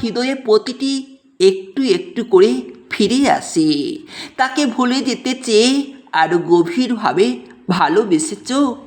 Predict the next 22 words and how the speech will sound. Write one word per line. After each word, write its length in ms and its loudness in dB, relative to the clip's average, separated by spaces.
একটা 520 0
মানুষ 460 0
চলে 260 6
গেছে 320 -2
বলেই 320 4
কি 600 -4
সব 400 -2
শেষ 540 -2
হয়? 260 0
না, 420 -2
শেষ 540 -4
হয় 220 -4
না। 440 0
কখনো 480 0
কখনো 420 -2
তার 440 0
জন্যই 640 0
তুমি 200 4
ঈশ্বরের 760 -2
কাছে 480 -2
প্রার্থনা 600 -2
করো। 720 -2